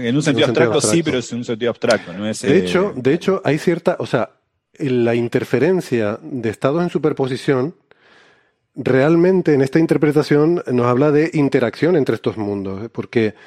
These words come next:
Speaker 1: bueno, no, no, porque los mundos tienen que ver más bien con la, eh,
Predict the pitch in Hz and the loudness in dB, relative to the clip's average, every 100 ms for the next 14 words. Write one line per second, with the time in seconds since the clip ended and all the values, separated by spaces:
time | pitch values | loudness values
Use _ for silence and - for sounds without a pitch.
0 | - _ _ _ - 135 123 120 104 - | -20 _ _ _ -2 2 4 2 -2 -2
1 | 131 120 110 117 123 117 127 143 151 147 | 0 0 0 -2 0 -2 0 2 2 2
2 | 139 135 135 139 139 139 131 120 110 - | 2 2 2 0 2 2 2 0 -2 -8
3 | _ 123 117 | _ 0 0